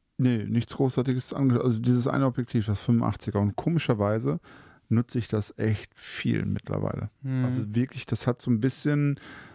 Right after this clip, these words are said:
Speaker 1: das hundertfünfer verdrängt. Ähm, wahrscheinlich nicht für immer oder sowas, aber im Moment bin ich sehr gerne mit dem fünfundachtziger unterwegs. Ich hab, ähm,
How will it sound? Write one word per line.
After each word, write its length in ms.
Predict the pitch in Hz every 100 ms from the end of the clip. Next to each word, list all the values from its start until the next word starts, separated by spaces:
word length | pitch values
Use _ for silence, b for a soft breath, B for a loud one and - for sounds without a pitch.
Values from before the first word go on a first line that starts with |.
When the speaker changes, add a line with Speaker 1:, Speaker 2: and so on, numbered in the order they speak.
| B -
Speaker 1:
das 360 | 117 101 -
hundertfünfer 640 | 120 117 110 - 131 143 143
verdrängt. 720 | 120 107 101 123 208 - - _ _ _ _ _ _ _ -
Ähm, 540 | 117 107 107 107 101 101
wahrscheinlich 580 | 95 110 95 110 113
nicht 240 | 117 117 -
für 160 | 117
immer 320 | 107 127 165 165
oder 160 | 160
sowas, 360 | 160 185 190 -
aber 280 | - 113 120
im 80 | 117
Moment 560 | 107 104 113 165 185 -
bin 300 | 127 123 131
ich 340 | 131 - - B B B B B B B _ -
sehr 340 | 110 104 117
gerne 300 | 110 113 110
mit 180 | 98 92
dem 520 | 98 95 98 - - - _
fünfundachtziger 540 | - 110 110 - 123 120
unterwegs. 500 | 117 113 131 139 -
Ich 140 | -
hab, 80 | 110 _ - -
ähm, 420 | 110 107 107 110